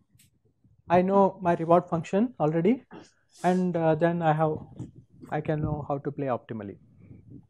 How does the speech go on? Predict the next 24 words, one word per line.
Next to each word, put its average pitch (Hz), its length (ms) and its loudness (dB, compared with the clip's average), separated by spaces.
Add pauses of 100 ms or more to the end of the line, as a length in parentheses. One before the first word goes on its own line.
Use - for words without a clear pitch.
(720)
but 170 140 2
I 170 100 6
don't 175 180 0
know 170 100 -2
this 151 140 -10
theta 101 240 -10
star. - 280 -14 (580)
Now, 214 200 12
how 202 220 12
to 233 440 4 (1200)
find 165 180 -2
this 156 120 -4
theta 135 260 -8
star? - 260 -14 (1600)
Now, 269 100 12
in 320 140 12
general, 311 560 10 (1600)
whatever 311 400 12
dimension 262 520 10
this 247 140 -4
theta 233 300 6
star 226 320 10
it 190 180 4
is, 180 320 6